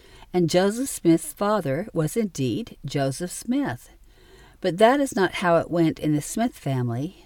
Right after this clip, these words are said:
The oldest son did not get his father's name. First, Lucy and Joseph had an infant son who was not named.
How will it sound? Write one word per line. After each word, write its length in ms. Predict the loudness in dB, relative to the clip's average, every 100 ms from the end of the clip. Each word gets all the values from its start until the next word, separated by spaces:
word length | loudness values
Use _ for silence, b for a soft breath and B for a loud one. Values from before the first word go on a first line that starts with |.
| -6
The 180 | -4 -2
oldest 400 | -2 -2 -4 -4
son 360 | 2 2 0 -4
did 240 | -6 -4
not 300 | 0 -2 -2
get 220 | -2 -4 -4
his 180 | -10
father's 480 | -6 -4 -4 -4 -6
name. 360 | -6 -6 -6 -10 b b b b b
First, 500 | -4 2 2 0 -6
Lucy 880 | -8 -2 0 0 -4 -4 -4 -6 -14 b b b b
and 220 | 2 4
Joseph 680 | 4 2 0 -4 -6 -10 -18 -8
had 200 | -2 -2
an 100 | 2
infant 440 | 2 2 -4 -6
son 480 | -6 -4 -2 -4 -4 -2
who 100 | 0
was 200 | 0 -2
not 260 | -2 -2
named. 540 | 0 0 0 -4 -8